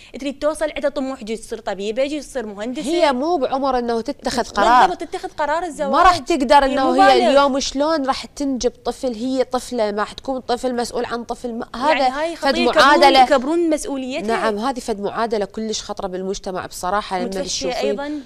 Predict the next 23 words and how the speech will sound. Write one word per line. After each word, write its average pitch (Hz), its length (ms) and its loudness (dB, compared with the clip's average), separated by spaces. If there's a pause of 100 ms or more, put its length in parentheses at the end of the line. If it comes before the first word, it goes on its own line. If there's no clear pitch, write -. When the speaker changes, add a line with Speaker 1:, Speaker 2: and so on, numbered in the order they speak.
Speaker 1:
هم 240 120 -10
بالجنوب. 190 300 -8
Speaker 2:
نعم. 170 160 -12 (760)
Speaker 1:
ظواهر، 226 440 -6 (480)
آه، 220 440 -8
نقدر 233 280 -10
نقول، 226 400 -10 (340)
آه، - 60 -8 (140)
آه، - 480 -10 (280)
شلون 254 200 -16
نسمي-، 247 340 -14
نوصفها؟ 240 640 -10 (340)
آفات 285 360 0
اجتماعية، 220 540 -4
خلي 220 260 -6
هيك 240 140 -8
نوصفها 190 380 -6
Speaker 2:
نعم. 165 100 -8
Speaker 1:
بهذا 208 200 -8
الت-، - 320 -14
التعبير. 214 600 -6 (500)
آه، 254 460 0
بالجنوب، 240 600 -6